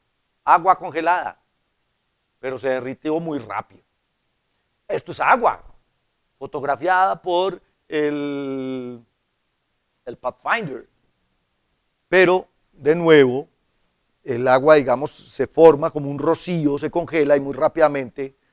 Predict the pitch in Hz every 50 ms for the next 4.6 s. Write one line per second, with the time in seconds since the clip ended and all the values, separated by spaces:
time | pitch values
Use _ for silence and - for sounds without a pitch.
0 | _ _ _ _ _ - - 143 135 135 135 139 151 147 _ _ - - - -
1 | 156 151 147 151 151 151 143 123 131 139 143 143 135 120 117 113 117 120 127 123
2 | 113 107 107 110 98 117 127 - - 139 - - 208 - - - _ _ _ -
3 | - - - _ _ - - - - 190 196 175 - 151 113 113 - - 139 123
4 | - 151 151 139 127 120 117 135 131 131 131